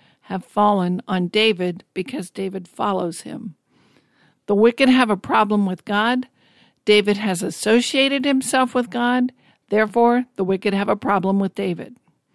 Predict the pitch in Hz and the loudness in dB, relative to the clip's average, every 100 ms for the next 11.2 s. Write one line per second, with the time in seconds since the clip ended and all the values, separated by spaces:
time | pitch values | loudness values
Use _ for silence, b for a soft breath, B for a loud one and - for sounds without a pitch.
0 | _ _ _ - 190 180 214 240 254 254 | _ _ _ -10 -4 -2 4 4 6 4
1 | 247 226 202 208 220 220 185 180 - 262 | 4 2 2 2 2 0 -2 -2 -4 -6
2 | 247 254 220 196 202 196 - 190 - 247 | 0 0 2 2 0 -4 -6 -6 -4 -2
3 | 262 208 185 170 170 175 b b b - | -2 -2 0 0 0 -4 b b b -2
4 | 214 - 240 240 240 240 233 226 226 - | -2 0 2 2 0 -2 -2 -2 -4 -2
5 | 302 190 175 - - _ 202 185 - 202 | 0 2 0 -6 -20 _ -6 -6 -4 -4
6 | 175 190 180 190 170 240 - _ _ _ | -4 -4 -4 -4 -6 -10 -16 _ _ _
7 | _ _ _ _ _ _ _ 202 208 220 | _ _ _ _ _ _ _ 0 2 2
8 | 254 339 - - 254 240 226 - 220 - | 0 -2 -2 0 0 2 -2 -2 -4 -2
9 | 220 226 262 220 196 214 214 - 175 170 | 2 2 4 2 0 -2 -2 -4 -4 -6
10 | 233 175 - 202 185 - 202 190 175 208 | -6 -8 -6 -6 -6 -8 -6 -6 -4 -6
11 | 214 - | -6 -10